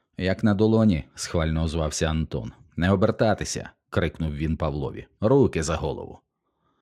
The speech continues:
Павло покірно заклав руки за голову і оголосив: «Я нічого не скажу».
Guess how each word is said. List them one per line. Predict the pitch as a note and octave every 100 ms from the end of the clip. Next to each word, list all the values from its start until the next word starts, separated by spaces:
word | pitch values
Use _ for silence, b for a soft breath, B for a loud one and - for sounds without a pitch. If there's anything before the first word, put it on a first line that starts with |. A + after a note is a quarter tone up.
| _ _
Павло | - C3+ D#3 D#3+
покірно | C#3 B2+ C#3+ C3+ B2
заклав | G2 G2 A2 A2 F#2+
руки | F#2 F#2 F2
за | E2
голову | D#2+ F2+ F2+ E2
і | D#2
оголосив: | D#2+ E2 - F2+ D#2 - _ _ -
«Я | - F2 F#2+ G2
нічого | F#2+ - G2 G2
не | F#2+
скажу». | - F#2 F#2 D#2